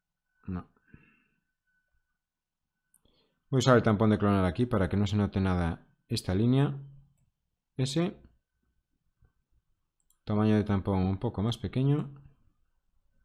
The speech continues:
Tal que así. Voy a clonar esta zona de aquí. Y por aquí. Ya no se nota tanto la línea, pero aún así voy a bajar un poco esta sombra de aquí. Clic aquí.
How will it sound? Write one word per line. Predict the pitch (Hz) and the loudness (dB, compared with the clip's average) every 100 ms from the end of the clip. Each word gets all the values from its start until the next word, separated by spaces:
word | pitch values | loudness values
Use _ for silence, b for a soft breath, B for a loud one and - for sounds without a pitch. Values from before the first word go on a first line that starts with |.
| _ | _
Tal | 98 82 | -8 -6
que | 87 | -6
así. | - 143 160 - - _ _ _ _ _ _ - | -4 -2 -2 -6 -18 _ _ _ _ _ _ -6
Voy | 113 117 | 0 0
a | |
clonar | 104 101 98 | 2 0 2
esta | 92 - | 0 -4
zona | 113 117 | -4 0
de | 95 | 0
aquí. | 90 165 - - _ _ _ _ _ _ _ _ _ _ _ _ _ _ _ _ _ _ _ | 0 -2 -2 -10 _ _ _ _ _ _ _ _ _ _ _ _ _ _ _ _ _ _ _
Y | 95 | -14
por | - 90 | -8 -6
aquí. | 87 - 82 71 _ _ _ _ _ _ _ _ _ _ _ _ _ _ | -6 -6 -6 -8 _ _ _ _ _ _ _ _ _ _ _ _ _ _
Ya | 120 | -6
no | 113 | -4
se | 101 | 0
nota | 104 92 | -2 0
tanto | 90 92 85 | -2 -2 0
la | 82 | 0
línea, | 98 120 123 131 - - _ _ _ _ | 0 2 2 -2 -6 -18 _ _ _ _
pero | 95 | -4
aún | 98 | -2
así | 101 - | -2 -2
voy | 123 107 | 0 0
a | |
bajar | 92 - 104 | 0 -2 -4
un | 90 | -4
poco | 120 92 | -6 -8
esta | - | -8
sombra | 101 113 92 | -6 -4 -2
de | |
aquí. | 85 139 165 - - | -4 -4 -4 -6 -10
Clic | 110 107 | -6 -6
aquí. | 90 110 170 | -6 -4 -6